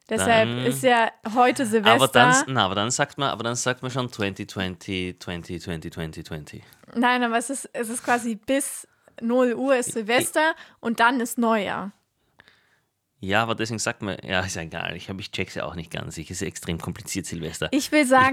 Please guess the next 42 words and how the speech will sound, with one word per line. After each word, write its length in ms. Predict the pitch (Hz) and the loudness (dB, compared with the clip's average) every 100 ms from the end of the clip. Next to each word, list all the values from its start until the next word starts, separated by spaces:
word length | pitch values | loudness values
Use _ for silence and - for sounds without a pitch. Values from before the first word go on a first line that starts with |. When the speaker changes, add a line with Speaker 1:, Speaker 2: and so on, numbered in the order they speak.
| 247 | 4
Speaker 2:
bin 80 | 254 | 4
auch 60 | |
kein 80 | 120 | 2
Silvester-Typ. 680 | 113 98 92 - 87 - 80 | 0 0 -2 0 -4 -4 -6
Ich 100 | 98 | -2
muss 80 | 98 | 2
Speaker 1:
ich 80 | |
Speaker 2:
echt 100 | 95 | 2
ganz 100 | 104 | 0
ehrlich 220 | 95 90 - | 0 -2 -2
sagen, 160 | 85 | -4
ich 80 | 87 | -6
bin 100 | 87 | -8
kein 80 | 87 | -6
Silvester-Typ. 400 | 87 92 101 92 | -2 -2 -2 0
Ich 60 | |
weiß 80 | 90 | -2
gar 80 | 95 | -2
nicht, 100 | 90 | -2
warum 180 | 92 95 | -2 0
wir 60 | 85 | 0
das 100 | 82 | -2
heute 140 | 85 | -4
hier 100 | 80 | -4
machen. 340 | 85 87 110 113 _ _ - - - | -6 -6 -8 -10 _ _ -20 -20 -6
Für 280 | 277 - 98 | 2 4 6
mich 120 | 98 | 6
ist 80 | 101 | 4
Jahreswechsel, 800 | 95 87 95 - 95 - 101 92 | 4 4 2 0 0 2 2 2
keine 200 | 87 92 92 | 2 2 2
Ahnung, 200 | 92 90 | 2 0
wie, 500 | 92 90 92 101 - | 0 0 0 -2 -6
äh, 220 | 85 85 | -4 -2
wenn 100 | 90 | -2
ich 80 | 90 | 0
mir 140 | 87 | 0
die 80 | 87 | 0
Strumpfhose 540 | - 104 - 92 85 | -2 -6 -2 -2 -2
wechsle 280 | 82 - 98 | -4 -4 -4
in 80 | 87 | -4
der 80 | 85 | -4
Früh 260 | - 104 | -2 -2